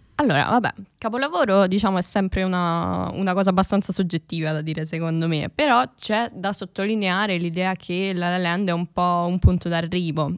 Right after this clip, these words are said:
nel senso che La La Land al suo interno ha tantissime citazioni a livello proprio di musical, cioè c'è quasi una sorta di evoluzione del musical all'interno di La La Land. Nonostante, mh, la sua fu-, versione finale sia un musical abbastanza classico, perché alla fine,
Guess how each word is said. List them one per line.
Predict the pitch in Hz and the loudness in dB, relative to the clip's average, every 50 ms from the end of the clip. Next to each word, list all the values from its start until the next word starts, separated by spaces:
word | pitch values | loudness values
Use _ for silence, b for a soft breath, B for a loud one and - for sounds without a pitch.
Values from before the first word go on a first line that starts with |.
| - - | -6 -6
nel | 180 185 180 180 | -4 -4 -4 -4
senso | - 190 170 180 - - 190 | -4 -6 -6 -6 -6 -6 -8
che | 180 180 175 170 | -6 -4 -4 -2
La | 175 196 | 0 2
La | 208 214 214 214 | 4 6 6 6
Land | 214 214 208 | 4 4 2
al | 175 175 - | 2 0 -2
suo | - - | -2 -2
interno | 170 175 - - 175 175 185 175 165 160 | -2 -2 0 0 0 0 2 0 0 0
ha | 165 175 - | -2 -4 -4
tantissime | - 170 175 175 - - 302 311 - - - 185 180 | -4 -2 -2 -2 -4 -4 -6 -4 -4 -2 0 0 0
citazioni | 165 185 165 165 165 - - - - 151 151 175 175 170 - | 0 0 -4 -4 -4 -6 -8 -6 -4 -4 -4 -2 -4 -4 -4
a | - - | -2 -2
livello | 180 180 170 170 170 165 | 0 0 0 0 0 0
proprio | 180 180 180 185 165 | -2 -2 -2 -2 -4
di | 180 | -2
musical, | 185 185 180 175 156 151 - 156 151 151 147 160 165 - | -2 0 0 0 -2 -2 -6 -6 -6 -6 -6 -6 -8 -10
cioè | - - 160 - - - | -8 -8 -8 -8 -8 -8
c'è | - 170 165 165 _ _ _ _ _ _ _ _ | -6 -4 -4 -6 _ _ _ _ _ _ _ _
quasi | - - 190 196 196 202 202 | -2 2 2 2 4 2 0
una | 185 185 | 0 2
sorta | 185 196 190 - - 185 | 0 0 -2 -2 -4 -4
di | 175 | -2
evoluzione | 185 185 180 185 185 - 208 185 180 | -2 -2 -2 -4 -4 -4 -4 -2 -2
del | 175 | 0
musical | 190 185 170 165 175 165 165 | 0 -2 -2 -2 -2 -2 -2
all'interno | 170 170 170 165 180 165 170 | -2 -2 -4 -4 -4 -4 -4
di | 170 | -2
La | 165 165 | -2 -2
La | 165 170 | -2 -2
Land. | 170 170 160 165 165 170 170 170 - B B B B B B B B B B B B B | -2 -2 -2 -2 0 0 0 0 -2 B B B B B B B B B B B B B
Nonostante, | - 185 185 185 - - - 233 269 269 - - 214 190 202 - - - - | 0 2 2 2 2 0 0 2 0 0 0 0 0 0 0 -2 -4 -6 -4
mh, | - 190 185 180 175 175 175 170 170 170 - | 0 0 2 2 0 0 0 -2 -2 -2 0
la | - 185 180 | 2 2 4
sua | - 190 | 4 2
fu-, | 180 - - - - | -2 -4 -6 -8 -4
versione | - 180 180 175 - - - 185 185 | -2 0 0 0 -2 -2 0 0 0
finale | 170 180 180 190 208 208 180 170 | 0 0 2 2 2 2 2 0
sia | - - 170 | 0 0 0
un | 170 175 | 2 2
musical | 180 185 180 - 175 175 170 | 2 2 2 2 0 0 0
abbastanza | 165 160 170 160 - 175 170 - - 180 | 0 -2 -4 -4 -4 -6 -4 -4 -4 -2
classico, | 170 180 175 165 156 - - - 160 160 156 | 2 2 2 2 0 -2 -6 -6 -4 -4 -4
perché | 160 - 90 - - | -6 -6 -8 -6 -4
alla | 165 170 | -2 0
fine, | 165 190 190 185 185 180 165 | 2 2 2 2 2 2 0